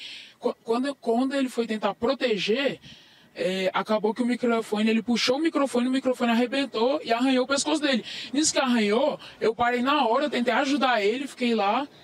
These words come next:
passei a mão, é, tava sangrando, mas não foi, não sa-, não sangrou tanto.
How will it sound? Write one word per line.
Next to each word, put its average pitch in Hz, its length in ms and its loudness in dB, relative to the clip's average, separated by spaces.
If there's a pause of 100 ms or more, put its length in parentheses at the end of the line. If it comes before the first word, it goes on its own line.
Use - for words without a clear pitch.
(240)
passei 247 360 0
a 285 100 0
mão, 226 420 -2 (280)
é, 202 240 0
tava 220 180 0
sangrando, 269 360 0
mas 262 220 0
não 233 120 2
foi, 269 360 0 (140)
não 226 160 0
sa-, 226 240 0
não 220 100 0
sangrou 226 320 0
tanto. 247 480 -2